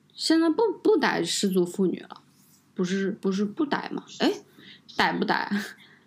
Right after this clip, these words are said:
我无法说这个问题，说，嗯，有那么深入的，因为我还，我还没有老。然后，哎，这句话你看，这说起来就没，没，没什么人味儿。我还没有老，这，这，这像话吗？这个，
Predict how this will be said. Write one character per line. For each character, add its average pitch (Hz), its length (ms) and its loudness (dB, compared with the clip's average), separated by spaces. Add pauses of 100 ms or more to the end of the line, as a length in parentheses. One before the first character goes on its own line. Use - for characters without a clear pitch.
(240)
我 233 160 4
无 233 140 0
法 226 360 2
说 190 380 2 (140)
这 214 180 4
个 180 280 0
问 202 240 2
题， 190 120 0
说， 196 420 -2
嗯， 196 340 0
有 185 160 2
那 208 100 2
么 214 100 2
深 220 220 0
入 220 200 2
的， - 260 -4 (100)
因 220 180 2
为 214 80 2
我 190 240 0
还， 202 300 0 (500)
我 190 80 -8
还 180 120 -2
没 208 140 2
有 220 140 0
老。 - 340 -4
然 175 180 -2
后， 185 340 -4
哎， 277 380 4
这 311 180 2
句 311 80 2
话 320 180 2
你 247 140 0
看， 294 320 2 (320)
这 320 200 2
说 311 200 2
起 302 120 0
来 285 100 2
就 320 60 4
没， 240 320 2
没， 226 280 4
没 233 160 2
什 254 140 0
么 247 100 2
人 202 280 4
味 233 80 4
儿。 - 280 2 (340)
我 226 60 0
还 226 80 2
没 226 120 2
有 214 100 2
老， - 500 0
这， 294 80 4
这， 403 80 2
这 480 800 -2
像 466 180 2
话 277 260 0
吗？ 226 160 0
这 220 260 2
个， 196 80 2